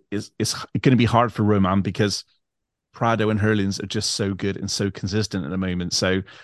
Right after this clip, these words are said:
that third is looking like a, a, you know, a very distant third at the moment, when actually it could have been a lot closer. What, one of the riders I wanted to talk to you about,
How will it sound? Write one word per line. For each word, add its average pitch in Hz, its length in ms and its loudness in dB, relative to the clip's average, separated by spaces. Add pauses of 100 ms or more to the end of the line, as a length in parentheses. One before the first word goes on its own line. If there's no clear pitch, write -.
(160)
that 120 240 0
third 127 380 6
is 101 120 0
looking 107 280 0
like 98 280 -2
a, 95 320 0 (140)
a, 92 460 -2
you 98 100 -4
know, 95 140 -2
a 95 40 -4
very 104 240 0
distant 117 520 0
third 95 280 -4
at 95 60 -6
the 87 80 -8
moment, 92 380 -4
when 101 180 -2
actually 95 400 -2
it - 80 -6
could 104 100 0
have 107 60 0
been 101 140 2
a - 20 4
lot 98 180 0
closer. 110 520 -4 (300)
What, 156 260 -2
one 185 200 2
of 202 120 2
the 190 60 2
riders 160 340 2
I 143 40 0
wanted 135 240 -4
to 139 80 -8
talk 135 260 -6
to 107 100 -2
you 107 60 2
about, - 240 -4